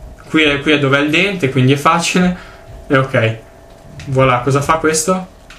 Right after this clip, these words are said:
Fa spuntare qua un fungo. Ma non è che siano così difficili quei, però, questi cosi a tempo, cioè, nel senso. <laughs> Wow, devo saltare sotto prima di trenta secondi.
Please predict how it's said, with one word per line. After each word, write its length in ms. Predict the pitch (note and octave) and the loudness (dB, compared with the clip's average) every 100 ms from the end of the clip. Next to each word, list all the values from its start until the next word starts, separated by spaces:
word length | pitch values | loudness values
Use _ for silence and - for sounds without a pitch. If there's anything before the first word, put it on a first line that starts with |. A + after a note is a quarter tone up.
| - - | -20 -20
Fa 340 | - - D3 | -20 -2 -2
spuntare 440 | C#3+ D3 C#3+ C#3 C#3 | 0 0 2 2 2
qua 100 | C#3 | 0
un 100 | C3+ | 0
fungo. 400 | - E3+ F#3 F3 | 2 2 4 2
Ma 80 | |
non 80 | D#3 | 2
è 20 | C#4+ | 0
che 80 | - | -2
siano 200 | E3+ D3 | 0 0
così 200 | D3 D3 | 2 2
difficili 520 | C#3 - C3+ C#3 B2+ | 0 0 0 2 2
quei, 140 | C3 | 4
però, 220 | C3 B2+ B2 - - | 2 0 -2 -12 -4
questi 300 | E3+ - E3 | -2 0 2
cosi 260 | D3+ D3+ D#3+ | 2 2 0
a 80 | |
tempo, 460 | D3 C#3+ C#3 B2 C3 | 2 2 2 0 -2
cioè, 160 | C3+ C3 | 0 0
nel 280 | C#3 C#3 | 0 0
senso. 420 | C#3 C#3 B2+ - - - - - - - | 0 0 0 -2 -10 -16 -20 -20 -20 -14
<laughs> 440 | - C#3 - - - F#3 B3+ A3+ F3 | -6 -4 -2 -4 -4 -12 -8 -10 0
Wow, 640 | D3 F3 D#3+ C#3 B2+ - - - - | 2 2 0 0 -4 -6 -14 -20 -4
devo 440 | D#3 D#3 E3 F3 | 0 2 2 2
saltare 520 | E3+ E3+ D#3+ F3+ F3+ | 2 0 0 0 0
sotto 440 | F3 F3 F3 - E3+ | 0 0 0 0 0
prima 240 | E3+ E3 | 2 2
di 100 | D#3 | 0
trenta 380 | - D#3 D#3 D3+ | 0 -2 0 -2
secondi. 800 | - D3 C3+ C3+ C3 A#2+ A2 A2 | 0 0 2 2 2 2 2 0